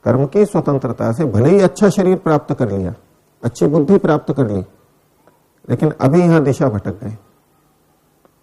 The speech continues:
उस अच्छी बुद्धि और अच्छे शरीर को पा करके वो बहुत अधिक बुरे कर्म भी कर लेगा, क्योंकि बुरे कर्म में भी उसकी बुद्धि बहुत तेज चलेगी, बहुत बड़े-बड़े अपराध कर सकता है वो। ये हमारे कर्म की स्वतंत्रता है।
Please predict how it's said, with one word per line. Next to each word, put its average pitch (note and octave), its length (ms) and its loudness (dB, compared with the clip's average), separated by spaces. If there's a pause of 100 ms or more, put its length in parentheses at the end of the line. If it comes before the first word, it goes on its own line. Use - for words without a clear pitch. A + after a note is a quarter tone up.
(360)
उस - 140 -8
अच्छी C3 240 -4
बुद्धि C#3 500 -2
और C3+ 140 2
अच्छे B2+ 280 -2
शरीर B2 300 -2
को C#3 160 -2
पा A#2 220 -2
करके B2+ 320 -4
वो C#3+ 140 -2
बहुत A2+ 340 0
अधिक D3+ 240 0
बुरे D3+ 180 2
कर्म D3 300 -4
भी C#3+ 120 -6
कर C3+ 160 -6
लेगा, G#2+ 320 -8 (1600)
क्योंकि - 220 -2
बुरे B2 240 2
कर्म D#3+ 180 0
में D#3+ 180 2
भी E3+ 120 0
उसकी D#3+ 180 -4
बुद्धि D#3 280 -2
बहुत D#3 220 -2
तेज D#3+ 160 -2
चलेगी, B2+ 400 -4 (1500)
बहुत B2 120 0
बड़े-बड़े C#3+ 540 0 (100)
अपराध D3+ 360 2
कर C#3 160 -2
सकता B2+ 320 -8
है A2+ 100 -2
वो। G#2 160 -10 (1800)
ये C#3+ 140 0
हमारे F3+ 300 4
कर्म F3 240 0
की E3+ 140 -6
स्वतंत्रता C3+ 540 -8
है। B2 80 -14